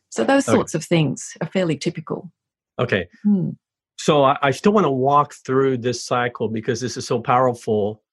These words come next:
Speaker 2: for our listeners to know that we can change in the moment if we can catch ourselves with these symptoms. Then,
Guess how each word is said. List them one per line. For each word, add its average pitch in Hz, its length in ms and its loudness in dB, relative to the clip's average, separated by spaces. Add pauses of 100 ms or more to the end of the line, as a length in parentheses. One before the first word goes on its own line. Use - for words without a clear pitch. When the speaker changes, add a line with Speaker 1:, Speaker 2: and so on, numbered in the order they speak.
(160)
Speaker 2:
for 127 280 -2
our 113 80 2
listeners 110 560 0
to 123 120 -6
know 104 400 0
that 101 320 -4
we 123 100 0
can 127 180 -2
change 110 840 -2
in 120 140 -2
the 110 80 0
moment 107 480 0
if 104 180 -4 (100)
we 123 320 -4 (120)
can 104 180 -8
catch 175 320 -4
ourselves 87 680 -6 (800)
with 110 200 2
these 107 200 -6
symptoms. 180 640 -4 (360)
Then, 120 560 2